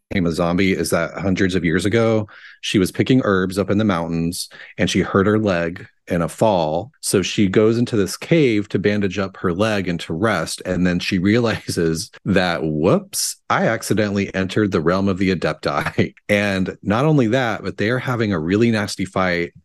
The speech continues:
with a bunch of demons. And she found herself caught in between them and was, like, literally caught in the crossfire of this, like, insane fight. And she,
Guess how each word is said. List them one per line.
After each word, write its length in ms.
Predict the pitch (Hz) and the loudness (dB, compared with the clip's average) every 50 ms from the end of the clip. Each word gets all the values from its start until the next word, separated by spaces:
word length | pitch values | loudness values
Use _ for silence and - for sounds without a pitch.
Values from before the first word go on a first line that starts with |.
| - - _ _ _ | -20 -20 _ _ _
with 320 | - 90 90 85 85 - 87 | 2 4 4 4 2 0 -2
a 60 | 87 | 0
bunch 240 | 78 92 85 - - | 0 0 0 -2 -2
of 80 | 76 | 0
demons. 560 | 71 90 80 80 73 60 52 58 - - - - - - - - - - _ | 0 0 0 0 -2 -4 -6 -8 -10 -10 -12 -14 -16 -20 -20 -20 -20 -6 _
And 320 | 90 90 90 90 87 85 82 | 0 0 2 2 0 -2 -4
she 240 | - - - 107 101 | -4 -2 0 2 2
found 240 | 87 - 101 98 101 | 2 2 0 0 0
herself 380 | - 101 - - 101 90 - - | 0 -2 -2 -2 -2 -4 -4 -4
caught 380 | - - 107 98 95 95 - - _ _ _ _ | -4 -2 0 0 0 0 -4 -8 _ _ _ _
in 260 | 101 98 92 95 92 | 0 2 4 4 4
between 480 | 80 90 - - - - 98 92 90 82 | 2 0 -2 -2 0 2 4 4 4 4
them 400 | 80 73 53 50 65 82 85 - _ | 2 0 -4 -6 -8 -8 -10 -6 _
and 380 | 95 92 87 85 82 82 80 - | -2 0 0 0 0 -2 -2 -2
was, 160 | - 87 80 | -2 -2 0
like, 140 | 110 95 - - | 0 0 0 0
literally 500 | 92 95 113 131 131 120 107 104 98 80 | 2 4 4 6 4 4 4 2 2 0
caught 280 | - - 98 87 80 | 0 -2 -2 0 0
in 80 | 85 80 | -2 -4
the 60 | 76 | -4
crossfire 560 | - - 90 82 - - - - 78 76 76 | -2 -2 -2 -2 -4 -4 -4 -4 -2 -2 -2
of 80 | 76 69 | -4 -4
this, 240 | 73 76 - - - | -4 -6 -4 -2 -2
like, 220 | 85 78 78 - | -2 -2 -2 -4
insane 540 | 82 85 78 - - 87 80 78 73 71 69 | -4 -4 -4 -2 -2 -2 -2 -2 -2 -6 -8
fight. 420 | - - 90 76 73 65 - - - - - - | -4 -4 -4 -2 -2 -4 -6 -10 -14 -20 -4 0
And 400 | 98 101 101 98 98 95 90 - - | 2 2 2 2 2 0 -2 -4 -6
she, 360 | - - - - 123 110 110 | -6 -4 -2 2 2 4 4